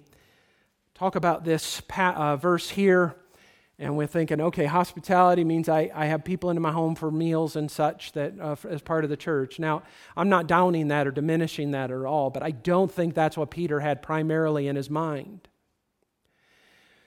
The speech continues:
The word hospitality is made of gr-, two Greek words. Uh, uh, one is related to the word Philadelphia,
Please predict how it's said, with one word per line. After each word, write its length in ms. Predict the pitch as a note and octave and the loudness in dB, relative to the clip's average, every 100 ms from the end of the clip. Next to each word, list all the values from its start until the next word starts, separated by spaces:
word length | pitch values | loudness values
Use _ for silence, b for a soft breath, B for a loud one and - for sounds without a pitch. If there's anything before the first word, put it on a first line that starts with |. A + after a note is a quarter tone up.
| _ _ _ | _ _ _
The 80 | B2+ | -6
word 300 | E3 A3+ B3+ | 6 8 8
hospitality 1000 | - A3 G#3 F#3 - B3 B3 A#3+ F#3 F3+ | 10 8 8 -2 -2 8 10 10 8 4
is 120 | E3+ | 4
made 300 | F#3 G3+ G#3 | 4 6 6
of 160 | E3+ D3 | 4 2
gr-, 160 | F#3+ | -2
two 260 | G#3+ - A3 | -2 -2 0
Greek 320 | E3+ A3 A3 | 4 2 2
words. 540 | D#3+ D3+ D#3+ E3+ - | 0 2 2 -2 -6
Uh, 220 | E3+ D#3 C#3+ B2+ _ _ _ _ _ _ _ _ b b b b b | -2 0 -2 -6 _ _ _ _ _ _ _ _ b b b b b
uh, 380 | D3+ D3+ C#3+ D3 - G#3 | -4 -2 -2 -4 -8 -10
one 440 | F3 F3 A#3 A3+ | 2 8 12 12
is 220 | G3 D3+ | 10 6
related 360 | F#3 F3+ G3+ G3 | 4 6 6 4
to 60 | |
the 80 | F3+ | 0
word 200 | F3+ F#3 | 2 2
Philadelphia, 960 | - G3 F3+ E3+ F3 F#3+ G#3 G#3 A#3+ | 2 4 4 6 4 4 2 2 2